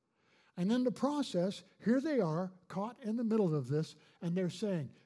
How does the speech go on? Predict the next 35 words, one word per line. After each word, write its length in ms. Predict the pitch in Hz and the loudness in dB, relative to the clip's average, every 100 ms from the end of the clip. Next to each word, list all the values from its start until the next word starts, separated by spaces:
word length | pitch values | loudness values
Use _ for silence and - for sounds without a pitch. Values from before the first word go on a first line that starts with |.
| - | -6
"Jesus, 680 | - 220 202 - 220 - - - _ _ - | 4 4 4 0 -4 -4 -20 -20 _ _ -8
don't 320 | 131 196 240 226 | 2 2 2 -2
you 100 | 208 | -4
care?" 480 | 185 226 175 127 - _ - - _ 147 | 0 0 0 -6 -14 _ -20 -20 _ -14
Okay? 340 | 131 160 185 175 _ - _ - | -6 -6 -6 -10 _ -20 _ -2
Now, 80 | |
we've 220 | 175 175 165 | 2 4 2
already 300 | 226 302 294 | 0 0 -2
kind 280 | - 240 | -2 -2
of 80 | 202 | -4
cleared 340 | - 226 233 170 | -4 0 0 2
that 220 | 185 170 | 2 2
issue 360 | 156 - 156 | -2 -2 -2
up. 200 | 151 127 - - - | -2 -4 -12 -18 -4
If 140 | 180 | -2
he's 240 | 226 185 233 | 2 2 2
in 160 | 294 | 0
the 100 | 311 | 2
boat, 460 | 208 233 220 185 185 - _ - | 6 8 8 6 0 -14 _ -10
you're 180 | 143 170 | 0 2
doing 400 | 143 202 202 185 | 4 2 2 0
good. 240 | 175 156 - _ _ _ _ _ _ _ 165 | 0 0 -4 _ _ _ _ _ _ _ -8
Okay? 380 | 151 165 151 165 - _ _ _ | -2 0 0 -4 -14 _ _ _
And 100 | 165 | -4
you're, 180 | 165 180 214 151 175 _ _ - | 0 0 0 -6 -12 _ _ -6
but 100 | 165 | 0
here's 280 | 220 277 | 2 0
the 220 | - 220 233 | -4 -2 -2
issue. 260 | 233 147 - _ _ _ _ _ _ _ _ _ _ _ _ _ _ - | -2 -8 -18 _ _ _ _ _ _ _ _ _ _ _ _ _ _ -2
Jesus 400 | 262 294 269 226 | 2 2 0 -4
gets 280 | - 220 226 | 0 0 0
up 220 | 233 - | -4 -2
and 120 | 160 | -2
he 80 | 165 | -2
goes, 360 | 139 151 135 | -2 -2 -4